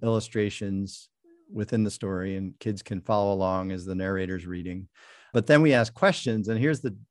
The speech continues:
the difference between this and, uh, and the Alexa version. Kids can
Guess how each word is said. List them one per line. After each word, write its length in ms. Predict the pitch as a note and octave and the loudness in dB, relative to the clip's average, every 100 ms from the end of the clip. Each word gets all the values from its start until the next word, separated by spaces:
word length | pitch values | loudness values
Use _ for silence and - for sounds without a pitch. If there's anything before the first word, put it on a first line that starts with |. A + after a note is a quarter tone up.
| - | -8
the 80 | G#2+ | 0
difference 420 | C#3 C#3+ A2+ F2+ | 0 2 0 -2
between 400 | - - G#2+ G2+ | -10 -4 -2 0
this 380 | G#2 G#2+ - - | 0 -2 -8 -10
and, 340 | G#2+ G2+ F#2+ F#2+ | -4 -2 -2 0
uh, 300 | F#2+ F#2+ F2+ _ _ _ _ - | 0 -2 -4 _ _ _ _ -2
and 100 | G#2+ | 0
the 100 | G2+ | 2
Alexa 440 | G2+ A2 A2+ G#2 | 4 2 2 -4
version. 480 | F#2 F#2 F2+ F2+ F2 _ - _ _ _ | -2 -2 -2 -6 -8 _ -20 _ _ _
Kids 340 | - E3+ D#3+ | 6 6 6
can 200 | - A#2+ | 2 -2